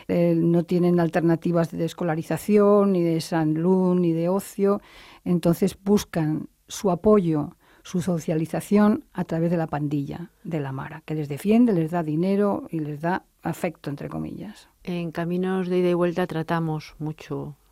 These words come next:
Speaker 2: temas de exilios y, por supuesto, los temas de distintas migraciones.
Speaker 1: Ujú.
Speaker 2: Es, eh,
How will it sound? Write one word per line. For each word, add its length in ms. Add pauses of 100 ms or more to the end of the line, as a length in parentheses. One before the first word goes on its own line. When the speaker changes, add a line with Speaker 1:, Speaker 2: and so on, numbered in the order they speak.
(100)
Speaker 2:
temas 580
de 80
exilios 500
y, 60
por 120
supuesto, 380
los 160
temas 280
de 100
distintas 800
migraciones. 920
Speaker 1:
Ujú. 160
Speaker 2:
Es, 140
eh, 100